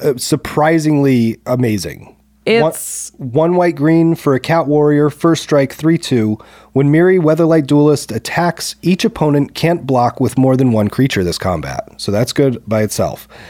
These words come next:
Speaker 1: As long as Miri the Weatherlight Duelist is tapped, no more than one creature can attack you each combat. So it does both things for you. It allows you to attack.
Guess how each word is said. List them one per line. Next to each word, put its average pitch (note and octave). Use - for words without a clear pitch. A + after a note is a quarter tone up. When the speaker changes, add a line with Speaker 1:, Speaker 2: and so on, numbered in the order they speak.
Speaker 1:
As A#2+
long E3+
as E3
Miri E3
the D3
Weatherlight C#3
Duelist C3+
is A2
tapped, -
no D3
more F3
than D3
one C#3+
creature C3+
can B2
attack B2+
you B2+
each C3
combat. G2
So -
it E3+
does F#3+
both D#3+
things E3+
for G#2+
you. F#2
It C3
allows D3
you E3
to D3
attack. D3